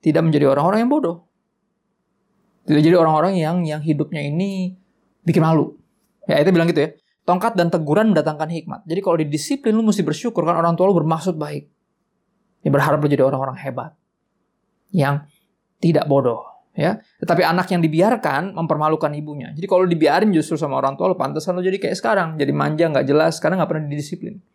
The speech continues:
Ya, jadi akhirnya karena orang tua lu nggak pernah disiplin lo, orang lain yang disiplin lo akhirnya. Ya, orang saking kadang ada yang sampai saking nggak begitu bisa didisiplinkan sama siapapun, akhirnya berakhir di penjara.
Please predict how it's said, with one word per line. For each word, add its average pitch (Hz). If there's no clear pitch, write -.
Ya, 175
jadi 160
akhirnya 160
karena 156
orang 143
tua 139
lu 143
nggak -
pernah 143
disiplin 175
lo, 190
orang 147
lain 180
yang 147
disiplin 135
lo 143
akhirnya. -
Ya, 156
orang 160
saking 156
kadang 151
ada 135
yang 139
sampai 139
saking 143
nggak 131
begitu 143
bisa 143
didisiplinkan 139
sama 131
siapapun, 170
akhirnya 156
berakhir 147
di 147
penjara. 139